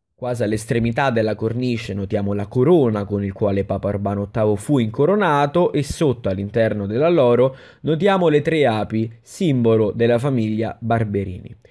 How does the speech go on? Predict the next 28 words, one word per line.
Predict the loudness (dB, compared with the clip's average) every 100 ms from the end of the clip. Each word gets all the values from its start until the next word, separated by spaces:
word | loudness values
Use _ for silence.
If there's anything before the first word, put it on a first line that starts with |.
| _ _ _ -10
Inizialmente | -4 -4 0 0 2 2 2 0 2
il | 2 4 0
simbolo | -2 -2 0 4 4
della | 4 2
famiglia | 0 0 0 0
Barberini | 0 -2 0 0 2 0 0 0 -2 0
erano | 2 2 2 0 -2
i | -2
tafani. | -2 0 0 -2 -8 _ _ _ _ _ _ _
Questi | -6 -2 0
animali | 0 0 0 0 0
però | 2 2 2 2
erano | 2 2 2 2
ritenuti | 0 0 0 0
rozzi | 2 4 2 -4
perché | -12 -10 -4
erano | 0 0 -2 -4 -6
gli | -2 0
animali | 0 0 0 0
dei | 0
cavalli, | 0 0 0 0 -4 -6
quindi | -6 -4
non | -2 0
erano | 2 2 0 -2 -6
animali | -8 -4 -2 -2 -4 -4
nobili, | -2 -2 -4 -8 -8
tra | -10
virgolette. | -12 -14 -14 -16 -18 _